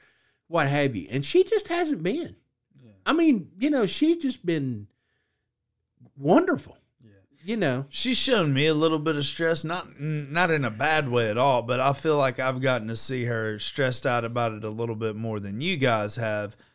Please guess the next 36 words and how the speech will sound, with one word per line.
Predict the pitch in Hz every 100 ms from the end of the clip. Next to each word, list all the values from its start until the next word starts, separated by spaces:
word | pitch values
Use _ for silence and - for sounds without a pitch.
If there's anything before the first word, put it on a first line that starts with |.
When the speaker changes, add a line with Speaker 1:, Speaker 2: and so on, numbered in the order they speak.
| _ _
Speaker 2:
but | 127 117
definitely | 110 156 147 143 123 127
not | 123 123 104 110 -
any, | 143 147 143 127 113 117 - 120
not | 127 131 139
even | 120 101
close | - 127 123 117
to | 104
bridezilla. | 95 92 87 87 85 - 98
It's | 117
not, | 135 117 101
that's | 135 123
not | 123 113
her | 110
style | 104 113 104 95 98
anyways. | 98 92 90 92 90 - -
It's, | 131 123 -
it's | 139 131
been | 143 143 131 120 _ _ _ _ _ _
totally | 160 156 165 160
laid | 151 151 147
back | 135 147 143
for | -
me, | 120 127 139 147 147 -
and, | 117 117 110 104 104 110 _ -
um, | 120 113 104 98 98 _ _ _ _ _ _ _ _ _ -
and | 120
I | 113
think | - 123 117
besides | 120 - 123 120 113
her | 127 120 113 - _ _ _
having | 160 151 135
to | 120
deal | 127 127 123
with | 113
some, | - 104 104